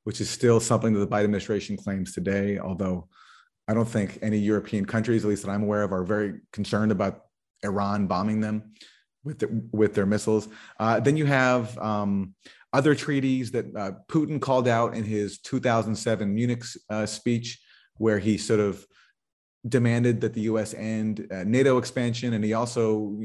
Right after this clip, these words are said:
criticized the U S for abandoning accords like the A B M Treaty and others.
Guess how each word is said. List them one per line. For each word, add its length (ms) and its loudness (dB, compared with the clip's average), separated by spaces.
criticized 600 2
the 60 0
U 180 2
S 160 -4
for 280 -4
abandoning 640 -4
accords 520 4
like 160 0
the 140 -2
A 40 2
B 160 -2
M 120 -4
Treaty 400 -4
and 120 -4
others. 360 0